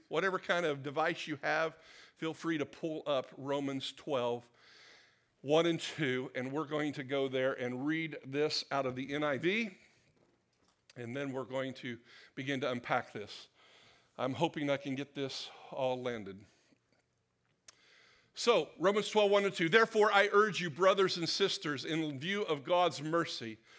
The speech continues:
to offer your bodies as living sacrifice, holy and pleasing to God. This is your true and proper worship." The verse I've always focused on, "Do not conform to the pattern of this world,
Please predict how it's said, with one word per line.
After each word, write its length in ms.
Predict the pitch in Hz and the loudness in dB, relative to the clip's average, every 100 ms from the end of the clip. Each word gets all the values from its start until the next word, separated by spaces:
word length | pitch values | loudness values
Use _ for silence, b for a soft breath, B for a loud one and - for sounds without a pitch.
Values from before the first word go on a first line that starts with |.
| B B | B B
to 80 | 190 | 4
offer 320 | 185 196 196 | 6 6 2
your 140 | 170 | 2
bodies 520 | 139 180 175 151 135 156 | 6 8 8 6 -2 -2
as 220 | 143 143 | -2 0
living 320 | 165 165 156 | -2 0 -2
sacrifice, 960 | - 170 170 123 - 110 107 - - - _ _ b b b b b | 2 4 4 0 -6 -6 -6 -12 -18 -20 _ _ b b b b b
holy 320 | 190 226 214 | 4 6 4
and 100 | 185 | 0
pleasing 460 | - 208 190 165 151 | -2 -2 -2 -2 -4
to 40 | |
God. 400 | 143 165 147 139 | 2 4 4 4
This 280 | 185 196 - | 2 2 0
is 260 | 208 190 139 | 2 2 2
your 200 | 165 156 | 0 0
true 500 | - 214 233 254 226 - | -2 0 0 -2 -6 -4
and 220 | 143 143 | -2 -2
proper 540 | - 170 175 185 185 180 - _ | 2 4 4 2 0 0 -14 _
worship." 560 | 135 147 151 - 110 - _ _ _ _ _ _ _ _ _ - b b b b | -4 -2 -2 -6 -10 -14 _ _ _ _ _ _ _ _ _ -20 b b b b
The 80 | 135 | -6
verse 240 | 139 170 170 | 0 2 2
I've 160 | 151 | 2
always 340 | 165 175 165 - | 2 2 0 2
focused 400 | 160 165 165 180 | 0 0 -4 0
on, 220 | 170 160 | 0 2
"Do 160 | 170 | 2
not 200 | 175 175 | 2 2
conform 540 | - 151 - 180 185 165 | -2 -6 -2 2 2 0
to 100 | 156 | -4
the 120 | 135 | -6
pattern 440 | - 180 180 170 165 B B B | 2 4 4 2 -4 B B B
of 160 | 156 156 | 2 4
this 200 | 156 156 | -2 2
world, 380 | 180 208 220 | 6 6 6